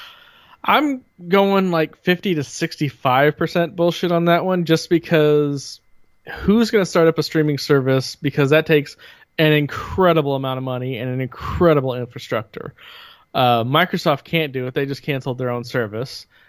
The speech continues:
Facebook is already doing it, and both Ninja and Shroud confirmed that they were offered contracts by Microsoft, by, uh, Facebook Gaming, and turned it down.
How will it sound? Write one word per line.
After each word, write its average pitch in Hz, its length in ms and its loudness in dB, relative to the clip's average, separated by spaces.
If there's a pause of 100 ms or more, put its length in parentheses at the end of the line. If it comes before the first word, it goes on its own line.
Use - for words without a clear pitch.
(280)
Facebook 170 420 0
is 143 100 -2
already 160 240 4
doing 135 360 -4
it, 139 180 -6
and 127 320 -6
both 143 240 0
Ninja 139 340 -4
and 135 280 -4
Shroud 135 400 0
confirmed 131 560 -6
that 127 180 -4
they 127 180 4
were 123 240 -2
offered 143 360 2
contracts 117 520 -4
by 147 220 2
Microsoft, 127 580 -6
by, 156 280 2
uh, 117 80 -4
Facebook 123 440 -6
Gaming, 113 460 -8
and 117 200 -4
turned 139 300 0
it 117 140 -6
down. 110 400 -4